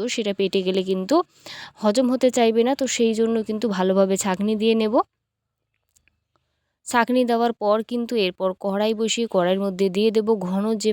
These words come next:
পাল্প, সেটা দিয়ে দিলাম। দেওয়ার পরে স্বাদ মতো নুন দিয়ে নিলাম। দেওয়ার পরে একটু ভালো করে জাল করে নেওয়ার পরে দিয়ে দিলাম বাতাসা।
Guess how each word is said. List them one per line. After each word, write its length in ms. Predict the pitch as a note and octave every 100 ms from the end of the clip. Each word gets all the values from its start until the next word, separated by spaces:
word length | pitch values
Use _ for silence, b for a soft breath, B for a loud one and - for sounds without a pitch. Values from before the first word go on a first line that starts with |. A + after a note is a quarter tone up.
| -
পাল্প, 320 | F#3+ F#3+ A3+ -
সেটা 300 | - G3 G3+
দিয়ে 200 | G3 A3
দিলাম। 240 | G#3+ A3+ A3+
দেওয়ার 240 | F3+ F3
পরে 180 | F3+ F3+
স্বাদ 240 | - F#3 F3
মতো 180 | F#3 F#3
নুন 220 | F#3 G3 A3
দিয়ে 180 | A3+ A3+
নিলাম। 260 | A3+ A3+ C4 _ B B B B G3+
দেওয়ার 280 | G#3 A#3
পরে 180 | A#3 A#3
একটু 320 | - A3 - A#3+
ভালো 260 | G#3+ G#3+ G#3+
করে 180 | A3+ G3+
জাল 260 | F3+ F3+ G3
করে 200 | G#3+ A3
নেওয়ার 220 | G#3+ G#3+
পরে 200 | A3 A3
দিয়ে 180 | G3 G3+
দিলাম 220 | G#3+ B3 G3+
বাতাসা। 520 | E3 E3 E3 -